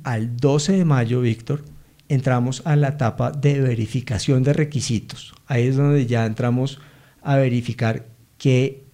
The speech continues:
el investigador haya cargado adecuadamente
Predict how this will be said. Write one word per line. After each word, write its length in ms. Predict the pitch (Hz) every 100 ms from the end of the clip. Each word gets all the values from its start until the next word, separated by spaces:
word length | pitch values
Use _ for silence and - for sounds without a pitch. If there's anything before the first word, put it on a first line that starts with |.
| _ -
el 600 | 131 123 113 113 117 - - -
investigador 1120 | 143 127 110 - 135 120 117 123 147 190 - - - _
haya 280 | 123 127 123
cargado 720 | 139 127 120 110 113 135 - - _ _
adecuadamente 1300 | 143 135 110 110 139 135 147 175 180 156 135 - -